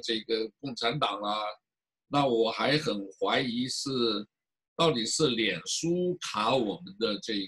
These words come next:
个内容，还是他这一个叫这个，呃，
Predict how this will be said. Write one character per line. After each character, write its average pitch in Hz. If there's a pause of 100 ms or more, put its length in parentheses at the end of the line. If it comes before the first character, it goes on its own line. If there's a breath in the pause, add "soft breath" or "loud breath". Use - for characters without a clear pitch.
个 95
内 147
容， 95 (520)
还 117
是 147 (300)
他 120
这 123
一 107
个 104
叫 107 (240)
这 101 (120)
个， 90 (500)
呃， 95